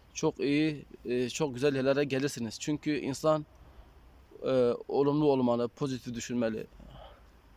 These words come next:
Hayata gülümseyerek bakmalı. Çünkü hep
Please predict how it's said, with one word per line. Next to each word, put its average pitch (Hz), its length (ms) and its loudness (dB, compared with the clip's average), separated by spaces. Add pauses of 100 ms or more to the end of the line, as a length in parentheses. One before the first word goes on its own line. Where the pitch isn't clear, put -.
(540)
Hayata 139 380 4
gülümseyerek 139 760 2
bakmalı. 117 460 0
Çünkü 160 280 -4
hep 151 160 2